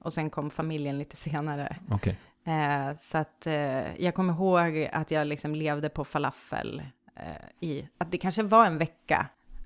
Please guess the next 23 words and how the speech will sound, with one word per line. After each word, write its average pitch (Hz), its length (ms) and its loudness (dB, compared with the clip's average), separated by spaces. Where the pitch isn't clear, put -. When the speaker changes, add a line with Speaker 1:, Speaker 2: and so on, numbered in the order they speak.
Speaker 1:
Det 175 160 -4
var, 156 360 0
det 180 100 -4
var 165 120 2
härligt. 156 420 0
Längtade 196 840 2
otroligt. 180 680 -4
Men 226 200 6
det 285 220 8
tror 311 160 2
jag 285 120 8
också, 262 140 6
alltså 240 240 4
det 277 260 6
säger 269 300 6
egentligen 233 420 6
inte 240 200 4
så 214 100 2
mycket 214 200 4
om 190 140 0
Ytterboda 233 720 6
för 202 260 8
att, - 400 2